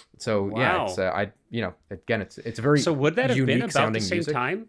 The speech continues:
Speaker 2: Wait, would, 'cause
Speaker 1: No, this
Speaker 2: so
Speaker 1: would have
Speaker 2: this
Speaker 1: been before. So this was ninety-seven. That would have
Speaker 2: Early
Speaker 1: been around two thousand six or so. Um,
Speaker 2: Wh-, that, that the,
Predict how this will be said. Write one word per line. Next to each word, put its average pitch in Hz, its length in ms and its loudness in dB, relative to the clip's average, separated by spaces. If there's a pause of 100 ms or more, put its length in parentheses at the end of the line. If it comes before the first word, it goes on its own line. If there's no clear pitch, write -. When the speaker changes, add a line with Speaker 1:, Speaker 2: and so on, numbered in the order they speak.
Speaker 2:
Wait, 170 200 -10
would, 131 260 -6
'cause 131 140 -4
Speaker 1:
No, 135 160 6
this 160 100 6
Speaker 2:
so - 60 0
Speaker 1:
would 208 80 8
have 196 80 4
Speaker 2:
this 180 60 4
Speaker 1:
been 151 40 2
before. 120 380 4
So - 140 -2
this - 100 -2
was 131 160 -4
ninety-seven. 110 640 0
That 110 160 2
would 160 60 4
have 170 80 4
Speaker 2:
Early 165 80 0
Speaker 1:
been 98 80 -4
around 95 180 -4
two 107 120 -2
thousand 101 180 -2
six - 340 -4
or 87 80 -8
so. 80 320 -6 (560)
Um, 92 220 -8
Speaker 2:
Wh-, - 120 -10 (300)
that, 127 320 -2
that 120 180 -2
the, 123 200 -4